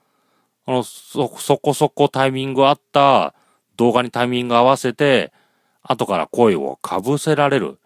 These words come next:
いいんじゃないですかね。あの、iPhone使えば、スマホ使えば、静かな環境、簡単に作れますからね。自分がどっか静かな環境に行ってもいいですよ。とりあえず動画を編集して、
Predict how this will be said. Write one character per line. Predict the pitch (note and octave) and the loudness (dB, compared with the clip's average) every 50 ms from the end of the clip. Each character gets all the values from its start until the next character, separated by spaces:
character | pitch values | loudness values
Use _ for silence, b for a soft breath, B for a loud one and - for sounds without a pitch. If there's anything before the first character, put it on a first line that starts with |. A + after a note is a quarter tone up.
| _ _ _ _ - | _ _ _ _ -12
い | G#2 G#2+ | -8 -6
い | B2 | -6
ん | B2 | -6
じ | G2+ F#2+ | -4 -6
ゃ | E2 | -6
な | D#2+ | -6
い | D#2 | -8
で | C#2 | -10
す | - | -12
か | D2 C#2+ | -14 -12
ね。 | D#2+ E2+ E2 D2 C#2 - _ _ _ _ _ _ _ _ _ _ _ _ _ _ _ _ _ _ _ | -12 -12 -12 -12 -14 -18 _ _ _ _ _ _ _ _ _ _ _ _ _ _ _ _ _ _ _
あ | - G#2 | -8 -6
の、 | G2 F#2 G2 - _ _ _ _ _ _ _ _ - | -6 -6 -6 -8 _ _ _ _ _ _ _ _ -6
iPhone | - B2+ D#3+ E3+ D3 C#3 D3 C#3+ A2+ F2+ | -2 0 0 0 -2 -2 -4 -4 -4 -6
使 | - - - G2 | -6 -6 -6 -4
え | F#2 | -4
ば、 | E2 C#2+ C2+ C2 C#2+ D2 - _ _ | -6 -6 -8 -10 -12 -14 -18 _ _
ス | - - - A2+ | -18 -10 -4 -2
マ | C3+ C3 | -2 -2
ホ | C#3 C#3 | -2 -4
使 | - - - D3 C#3+ | -8 -4 0 0 2
え | C3+ | 2
ば、 | B2 C3 B2+ B2 G2 D2+ D2 _ _ _ _ _ _ _ | 4 4 4 4 2 0 -2 _ _ _ _ _ _ _
静 | - - D3+ D3 - | -8 -4 -4 -4 -4
か | - A2+ | -4 -6
な | F2+ E2 | -6 -6
環 | - - E2+ E2 D#2 | -8 -12 -14 -14 -12
境、 | - F2+ D#2 C#2 C#2 C#2 _ _ - | -10 -8 -8 -8 -8 -10 _ _ -12
簡 | - - C3 C3+ | -10 -8 -8 -4
単 | - C#3+ C#3 C3+ | -2 -2 -2 -2
に | A#2 | -4
作 | - - C3 | -4 -4 -2
れ | B2 A#2+ | -2 0
ま | A#2+ A2 | -2 -2
す | - | -4
か | - | -6
ら | E2 D2+ | -10 -8
ね。 | D2 C#2+ C2 C2+ - _ _ _ _ _ _ _ _ _ _ _ _ _ _ - | -8 -10 -14 -16 -18 _ _ _ _ _ _ _ _ _ _ _ _ _ _ -12
自 | G2 F#2+ A2+ | -8 -6 -4
分 | A#2 C#3+ D#3+ | -4 -2 0
が | D#3 E3+ | 0 0
ど | D3 E3+ | 2 0
っ | D#3+ - | 0 -2
か | - F#2+ | -4 -4
静 | - - C#3+ C3 A#2 | -2 -2 -4 -4 -4
か | - - F#2+ | -6 -8 -8
な | F2+ - | -8 -10
環 | - - G2 F2+ | -14 -14 -14 -10
境 | - G2+ G2 | -6 -6 -6
に | F#2+ F#2 | -6 -6
行 | F2 | -8
っ | |
て | - A#2 | -6 -4
も | A2 G2+ | -4 -4
い | |
い | E2 | -6
で | D2 | -6
す | - - | -10 -14
よ。 | C#2+ - - _ _ _ _ _ _ - | -18 -18 -20 _ _ _ _ _ _ -6
と | - C3 | -2 0
り | D#3+ | 2
あ | F3 | 2
え | E3+ | 2
ず | A#2+ F2+ E2 | 0 -2 -4
動 | - G#2+ G#2+ G#2+ | -2 0 0 2
画 | G#2 A#2 | 2 2
を | A2+ G#2+ | 0 0
編 | F#2 A2 A2+ A2+ A2 | -2 -4 -4 -4 -6
集 | - - B2+ A#2 - | -4 -2 -2 -2 -2
し | - | -2
て、 | - D3 D3 C#3 B2+ G2 - | -2 0 2 2 2 0 0